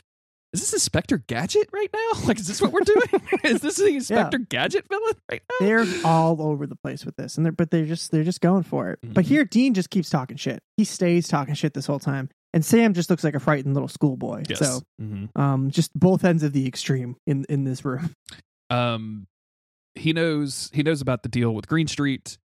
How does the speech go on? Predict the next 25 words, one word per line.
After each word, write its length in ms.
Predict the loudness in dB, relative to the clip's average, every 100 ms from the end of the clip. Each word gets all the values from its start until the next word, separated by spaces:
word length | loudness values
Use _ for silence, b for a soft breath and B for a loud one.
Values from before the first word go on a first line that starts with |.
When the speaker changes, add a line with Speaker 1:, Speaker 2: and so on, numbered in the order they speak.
| _ _ -6
Speaker 1:
Um, 280 | -4 -2 -4
Scarpati 400 | -6 -4 -4 -4
thinks 220 | -6 -6
that 200 | -6 -8
Green 200 | -6 -8
Street 360 | -4 -4 -4 -6 _
doesn't 300 | -4 -2 -4 -6
respect 540 | -4 -4 -2 -4 -2
the 120 | -6
artifacts, 580 | -4 -6 -6 -8 -6 -8
whereas 500 | -6 -6 -6 -8 -4
he, 380 | 0 2 0 0
he 140 | -2
finds 240 | 0 -2 -4
it's 120 | -8
his 160 | -10
duty 380 | -4 0 2 0
to 100 | -6
give 180 | -6 -4
them 120 | -4
a 60 | -2
home. 360 | 0 0 -2
And 100 | -6
Dean's 240 | -4 -4 -2
like 340 | -2 -2 -6